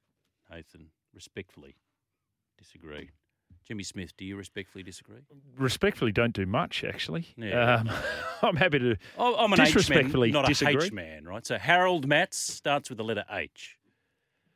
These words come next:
Speaker 2: Harold, yes.
Speaker 1: Yeah, starts with the letter
Speaker 2: But how do you spell the letter H?
Speaker 1: A I T C H.
Speaker 2: Correct.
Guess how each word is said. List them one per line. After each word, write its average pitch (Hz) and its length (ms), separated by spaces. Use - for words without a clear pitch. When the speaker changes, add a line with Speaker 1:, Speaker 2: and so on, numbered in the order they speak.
Speaker 2:
Harold, 95 540
yes. 87 400
Speaker 1:
Yeah, 90 180
starts 101 360
with 98 100
the 95 60
letter 95 220
Speaker 2:
But 92 80
how 156 120
do 170 80
you 139 120
spell 123 360
the 127 100
letter 104 260
H? - 360
Speaker 1:
A 101 160
I 90 180
T 90 220
C 90 200
H. 117 320
Speaker 2:
Correct. 92 380